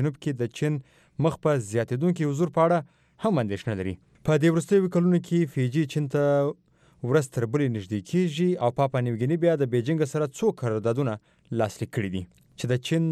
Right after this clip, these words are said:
د یو سړک د یو کمربند د نړیوال تجارتي نوښت برخه ده. په کینبرا کې استرالیایي چارواکي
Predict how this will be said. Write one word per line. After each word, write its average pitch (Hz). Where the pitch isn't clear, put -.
د 131
یو 151
سړک 135
د 131
یو 151
کمربند 117
د 113
نړیوال 117
تجارتي 107
نوښت 110
برخه 107
ده. 87
په 143
کینبرا 160
کې 175
استرالیایي 143
چارواکي 135